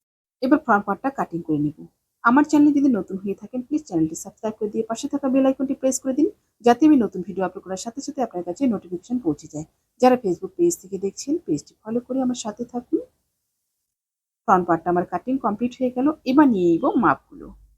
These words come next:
প্রথমে নিয়ে নিব পয়েন্টের মাপটা। পয়েন্টের মাপটা এখানে নিয়ে নিব আমি সাড়ে দশ ইঞ্চি। সাড়ে দশ ইঞ্চিতে একটা মার্কিং করে নেব। এবার এপাশ থেকে নিয়ে নেব চার ইঞ্চি। চার ইঞ্চিতে একটা মার্ক করে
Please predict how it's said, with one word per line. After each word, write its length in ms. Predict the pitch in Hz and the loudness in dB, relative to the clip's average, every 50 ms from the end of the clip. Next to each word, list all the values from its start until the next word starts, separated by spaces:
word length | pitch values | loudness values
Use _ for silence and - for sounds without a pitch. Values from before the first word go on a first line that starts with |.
| _ _ _ _ _ _ _ _ _ _ - | _ _ _ _ _ _ _ _ _ _ -4
প্রথমে 280 | 294 302 320 320 330 302 | 0 6 8 8 8 8
নিয়ে 180 | 262 240 240 240 | 6 6 4 2
নিব 120 | 240 226 262 302 440 539 - _ _ _ _ _ - | 2 2 2 2 2 0 -4 _ _ _ _ _ -2
পয়েন্টের 360 | 214 190 185 185 - 202 196 202 196 | 0 0 0 -2 -6 -6 -4 -2 -2
মাপটা। 280 | 190 - _ - 302 453 466 _ _ _ _ _ _ _ _ _ _ _ _ _ _ _ _ _ _ _ - - | -2 -2 _ -6 -6 -6 -6 _ _ _ _ _ _ _ _ _ _ _ _ _ _ _ _ _ _ _ 4 4
পয়েন্টের 340 | 254 254 262 262 320 320 | 4 4 6 4 6 6
মাপটা 280 | 294 294 285 285 - 302 269 | 6 6 6 4 2 -2 -2
এখানে 200 | 254 - 254 247 226 | -2 0 0 0 0
নিয়ে 120 | 208 202 196 196 | 0 -2 -2 -4
নিব 100 | 190 202 202 | -6 -6 -2
আমি 100 | 220 277 349 - - - | 0 0 0 0 -2 -4
সাড়ে 220 | 240 180 175 170 170 170 | -2 0 -2 0 0 0
দশ 120 | 180 - - 202 | -2 -2 -4 -10
ইঞ্চি। 260 | 196 190 - - 311 - - _ _ _ _ _ _ _ _ - | -12 -12 -4 -4 -4 -4 -4 _ _ _ _ _ _ _ _ -8
সাড়ে 240 | - 226 190 180 170 | -4 -2 0 0 2
দশ 160 | 175 175 - - | 0 0 -2 -4
ইঞ্চিতে 280 | 196 185 - 190 - 185 | -12 -12 -12 -12 -10 -10
একটা 240 | 185 190 _ - 277 427 508 _ _ _ - | -10 -10 _ -4 -4 -4 -4 _ _ _ -4
মার্কিং 340 | 185 170 156 - _ 180 175 - - | 0 0 0 0 _ -8 -8 -6 -4
করে 140 | 175 180 180 - | -4 -2 -2 -2
নেব। 140 | 190 220 330 554 554 - _ _ _ _ _ _ _ _ _ _ _ _ _ _ _ _ _ _ _ - | -2 0 0 0 0 -4 _ _ _ _ _ _ _ _ _ _ _ _ _ _ _ _ _ _ _ -2
এবার 160 | 202 220 - - - 233 | 0 0 0 0 -2 -4
এপাশ 200 | 233 - 294 294 - - | 0 2 2 2 2 0
থেকে 180 | 311 294 - 311 302 | -2 2 4 4 6
নিয়ে 200 | 269 233 202 190 185 | 6 4 2 2 0
নেব 140 | 185 175 - 226 262 254 - - | -2 -2 0 -2 -4 -4 -2 -2
চার 180 | - 170 156 160 165 | 0 2 2 2 2
ইঞ্চি। 280 | 170 175 - - 247 302 571 - _ _ _ _ _ _ _ _ - | 2 0 -2 -2 -2 -2 -2 -2 _ _ _ _ _ _ _ _ -6
চার 160 | 220 196 170 165 | -2 -2 0 0
ইঞ্চিতে 320 | 165 170 - 185 - - 175 170 | -2 -2 -4 -10 -10 -8 -8 -8
একটা 160 | _ - 247 285 269 233 | _ -4 -2 0 2 2
মার্ক 180 | 180 151 - _ - | 2 0 -2 _ -6
করে 140 | 196 196 | -4 -4